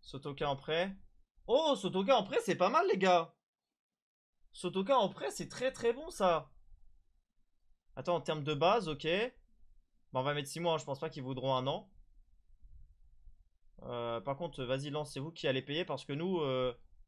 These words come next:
on est plus très bien niveau sous. Allez, on peut mettre quarante-cinq pour, euh, nous et cinquante-cinq pour vous, je pense que ça peut le faire. Bah, les gars,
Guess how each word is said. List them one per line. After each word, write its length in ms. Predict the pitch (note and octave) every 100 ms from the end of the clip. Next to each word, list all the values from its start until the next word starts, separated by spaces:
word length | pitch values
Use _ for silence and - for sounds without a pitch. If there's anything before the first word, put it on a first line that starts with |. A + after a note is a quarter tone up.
| _
on 100 | C#3
est 80 | D#3
plus 140 | F#3+
très 180 | F#3+ G3
bien 220 | E3+ F3+
niveau 260 | D#3 C3+ C3+
sous. 260 | - C#3 - _ - - - - _ _ -
Allez, 260 | A#2+ A#2 - -
on 100 | A#2+
peut 80 | C#3
mettre 180 | D#3
quarante-cinq 640 | D#3+ D3+ C#3+ - D#3+ D#3 D3 C#3
pour, 260 | C#3+ C#3 C3
euh, 140 | C3
nous 320 | C3 D#3 E3 D#3
et 240 | B2 B2
cinquante-cinq 420 | - C3 C3 C#3
pour 120 | C#3
vous, 100 | C#3
je 60 | B2+
pense 140 | C#3
que 20 | C3+
ça 80 |
peut 60 | C3
le 60 | A#2+
faire. 200 | B2 - _ _ _ _ _ _ _ - _
Bah, 80 | B2+
les 100 | C#3+
gars, 320 | F3 A3 -